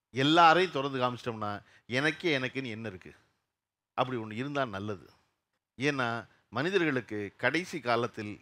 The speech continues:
மிச்சம் இருப்பது நினைவுகள் மட்டும்தான். அதுல ரொம்ப மகிழ்ச்சிப்படுத்துற நினைவு எதுன்னா எவரோடும் பகிர்ந்து கொள்ளாத நினைவு. ஒரு காதலி இருந்திருப்பா,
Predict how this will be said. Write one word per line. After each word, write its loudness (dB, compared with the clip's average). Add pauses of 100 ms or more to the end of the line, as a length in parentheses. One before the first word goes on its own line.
(120)
மிச்சம் 0
இருப்பது -6
நினைவுகள் -2
மட்டும்தான். -8 (580)
அதுல 2 (180)
ரொம்ப -2
மகிழ்ச்சிப்படுத்துற -2
நினைவு -2
எதுன்னா -4 (500)
எவரோடும் -2
பகிர்ந்து -2
கொள்ளாத 6
நினைவு. -6 (920)
ஒரு -6
காதலி 4
இருந்திருப்பா, 0